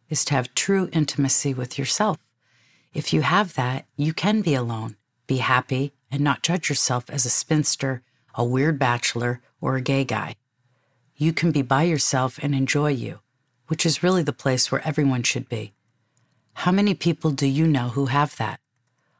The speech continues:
Our point of view is, only when you have true intimacy with yourself can you create a great relationship with another.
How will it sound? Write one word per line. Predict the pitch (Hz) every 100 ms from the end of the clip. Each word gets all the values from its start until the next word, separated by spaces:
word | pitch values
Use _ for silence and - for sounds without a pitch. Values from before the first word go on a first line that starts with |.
| _ -
Our | 170
point | 202 - 151 139
of |
view | 123 139 139 123
is, | 107 113 123 - _ -
only | 151 165 196
when | 165 151
you | 143
have | 135 127 -
true | - 165
intimacy | 143 139 - 131 - 135
with | 123 120
yourself | 123 120 - 117 110 _ _ _ _ -
can | - 151
you | 156
create | - 156 139 -
a | 143
great | 139 139 143
relationship | 151 135 127 - 123 - -
with | - 127
another. | 127 117 107